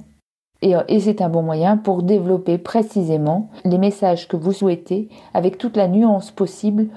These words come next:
auprès de vos partenaires, de vos clients et de vos salariés. Voilà, comme c'est un changement de paradigme,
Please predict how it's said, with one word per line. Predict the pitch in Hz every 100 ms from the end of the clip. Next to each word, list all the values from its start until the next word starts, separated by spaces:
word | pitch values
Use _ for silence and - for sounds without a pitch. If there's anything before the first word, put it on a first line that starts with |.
| - - 202
auprès | 190 - 202
de | 165
vos | 170
partenaires, | 220 220 - 220 208 208 214
de | 185 180
vos | 190
clients | 214 208 175 185 - _ _ -
et | 190
de | 175
vos | 165
salariés. | 165 151 143 - - - _ _ _ _ _ _ -
Voilà, | 165 190 190 135 -
comme | - 233
c'est | 226 254
un | 226
changement | - 196 175 180
de |
paradigme, | 170 160 147 165 214 247